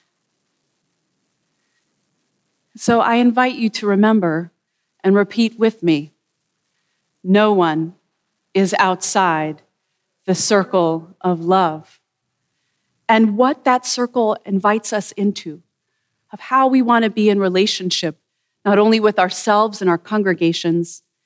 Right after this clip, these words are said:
and in our smaller circles of family and friends,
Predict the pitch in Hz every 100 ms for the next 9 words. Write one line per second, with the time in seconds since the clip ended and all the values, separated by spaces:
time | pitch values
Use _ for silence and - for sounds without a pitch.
0 | _ _ 180 175 175 175 - 202 202 208
1 | 185 - 185 170 180 175 175 - _ _
2 | 165 - - 185 190 180 180 180 180 _
3 | _ _ _ 170 165 - - 190 180 180
4 | 175 -